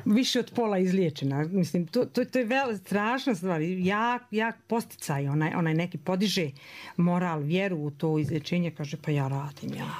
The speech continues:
sam isto kao što je i bilo i riješila sam taj problem.”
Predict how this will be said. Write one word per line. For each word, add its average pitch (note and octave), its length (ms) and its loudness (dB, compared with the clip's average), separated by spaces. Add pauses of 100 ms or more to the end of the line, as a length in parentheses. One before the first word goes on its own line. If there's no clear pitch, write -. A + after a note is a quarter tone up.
(440)
sam E3 220 2
isto G#3 280 2
kao A#3 200 0
što - 140 -2
je G#3 100 2
i G#3 40 2
bilo A#3 300 2
i A#3 80 2
riješila G#3 360 0
sam E3 200 -2
taj E3 180 0
problem.” D#3 480 0